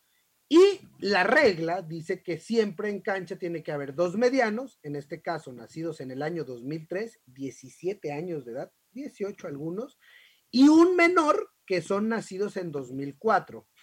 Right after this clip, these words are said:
Nuestros Leones Negros, o nuestros Leoncitos Negros,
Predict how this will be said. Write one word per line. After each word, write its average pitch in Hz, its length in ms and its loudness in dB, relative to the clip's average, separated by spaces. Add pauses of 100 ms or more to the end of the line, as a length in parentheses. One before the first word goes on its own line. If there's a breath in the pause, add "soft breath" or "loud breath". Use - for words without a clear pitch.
(720 soft breath)
Nuestros 226 760 6
Leones 269 480 6
Negros, 220 380 2
o 220 100 -8
nuestros 165 380 -4
Leoncitos 208 500 -8
Negros, 220 440 -2